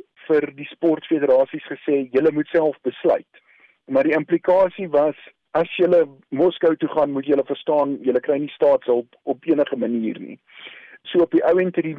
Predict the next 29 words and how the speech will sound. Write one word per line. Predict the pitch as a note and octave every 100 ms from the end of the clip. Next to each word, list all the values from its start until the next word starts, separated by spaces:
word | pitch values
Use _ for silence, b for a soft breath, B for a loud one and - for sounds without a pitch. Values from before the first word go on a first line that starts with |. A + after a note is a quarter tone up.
| C3
Amerikaanse | C#3+ D3 C#3+ D3+ D3+ D#3+
Olimpiese | C3 C3 C#3+ -
Komitee | - C#3 C3 C#3+
besluit, | C3+ - C#3 B2
"Ons | C3+ B2+
gaan | C3+
wegbly | B2+ B2+ - C3
uit | A#2 A#2+
Moskou | A#2 - A#2+ G#2+
uit," | G2+ G2+
en | B2+ A#2+
verskeie | D#3 - D#3 C#3+
ander | C#3+ C3
lande | A#2+ A#2+ B2
het | A2+
dieselfde | A2+ B2+ A#2 A2+
gedoen. | A2+ A#2+ A2 F#2+ _ B B B B B - -
So, | E3 D#3+ D#3+ D#3+ D#3+ D3+ _ B B
dit | D#3
is | G#3+ F3+
maar | G3 E3+
daardie | C3+ C#3 E3 E3 F3 E3+ E3 D#3+
situasie, | - D3 D#3 B2 B2+ - C#3
dat | B2+
daar's | B2 C3+ -
maar | C#3+
altyd | C#3 E3 G3 F#3
so, | - - D#3 D3
eh, | C#3 - _ _ _ -